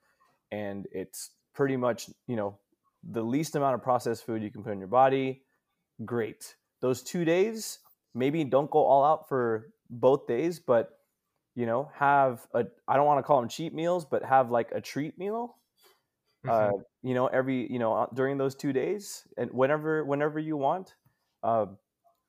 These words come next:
Speaker 1: I think the, even just the mentality behind calling, you know, food bad versus good kinda puts morale on it when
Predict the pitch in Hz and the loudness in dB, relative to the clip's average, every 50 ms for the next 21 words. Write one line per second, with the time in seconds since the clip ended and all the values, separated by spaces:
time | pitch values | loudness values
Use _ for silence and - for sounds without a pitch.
0 | _ _ _ - - - 139 143 - 156 151 139 - 139 131 117 110 98 143 151 | _ _ _ -12 -2 0 2 2 2 0 -2 2 4 4 4 4 4 2 0 0
1 | 151 143 131 127 - 143 131 131 123 120 - - 123 131 143 139 127 104 - - | 0 -2 -4 -4 -4 -2 -2 -2 -4 -4 -2 0 2 2 4 2 2 0 -2 -4
2 | 123 117 113 110 - - 131 123 117 110 107 107 - _ - 117 107 101 101 - | -2 -4 -6 -4 0 2 2 2 2 -2 -6 -8 -10 _ -8 -6 -6 -6 -6 -8
3 | - - 139 143 139 113 98 98 117 110 120 120 107 107 113 104 - 104 95 107 | -4 -2 0 0 0 0 -2 -4 -2 0 0 0 0 -2 -4 -6 -8 -10 -14 -6
4 | - 120 135 135 117 101 - - 131 117 110 - - 127 - - 113 101 101 107 | -2 0 0 0 0 -2 -6 -6 -6 -6 -6 -6 -6 -8 -8 -6 -6 -4 0 2
5 | 120 113 98 92 90 82 78 71 - - 104 117 113 107 104 104 104 104 | 2 2 0 -2 -6 -10 -12 -14 -12 -8 -6 -4 -4 -4 -4 -6 -8 -10